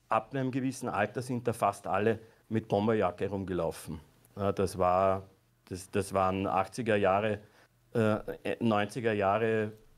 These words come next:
gerade noch... Ende achtziger, Anfang neunziger,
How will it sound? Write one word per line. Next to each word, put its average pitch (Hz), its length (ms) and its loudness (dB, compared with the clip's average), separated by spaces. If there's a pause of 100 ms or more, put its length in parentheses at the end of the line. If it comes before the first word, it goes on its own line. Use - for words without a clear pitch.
(360)
gerade 127 320 2
noch... 143 240 -4 (340)
Ende 147 360 2
achtziger, 131 500 -2
Anfang 135 340 -2
neunziger, 123 540 0